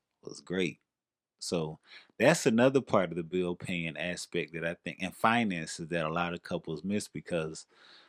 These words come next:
sometimes it can be a lot on one person,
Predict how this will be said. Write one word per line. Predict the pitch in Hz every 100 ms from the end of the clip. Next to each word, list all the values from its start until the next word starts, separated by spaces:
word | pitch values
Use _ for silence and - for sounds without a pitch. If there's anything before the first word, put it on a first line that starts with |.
| _ _
sometimes | - 120 151 135 120 113
it | 98
can | 120 113 110
be | 104 98
a |
lot | 95 104 101 73
on | 85 82
one | 90 92
person, | - 95 95 87 - 76 73